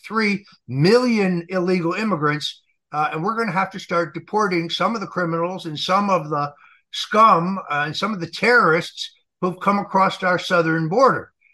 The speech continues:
Uh, a-, and we, we know that, uh, I think it was two hundred and eighty-one were found who were on the, were caught, who were on the F B I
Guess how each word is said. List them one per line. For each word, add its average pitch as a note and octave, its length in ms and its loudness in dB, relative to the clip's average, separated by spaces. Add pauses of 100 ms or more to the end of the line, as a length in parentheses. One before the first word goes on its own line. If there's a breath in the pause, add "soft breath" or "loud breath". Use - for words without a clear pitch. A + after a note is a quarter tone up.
(160)
Uh, D3+ 360 -2
a-, D#3+ 300 -4
and E3 260 -4
we, F3 140 -8
we F3 180 0
know A3+ 280 6
that, F3+ 300 0
uh, C#3+ 220 -4 (120)
I - 60 -14
think D3 140 -4
it - 20 -10
was A2+ 100 -10
two G3+ 160 -2
hundred F3 260 2
and D3+ 80 0
eighty-one F3 520 2
were D3 220 -4
found E3+ 420 2
who D#3 240 -8
were A#3 340 4
on E3+ 280 2
the, D3+ 180 0 (220 soft breath)
were D#3+ 160 -10
caught, G#3+ 320 0
who D#3+ 180 0
were C4 300 4
on F3 180 2
the D3+ 140 -2
F D3 200 -6
B D3+ 160 -2
I C3+ 360 0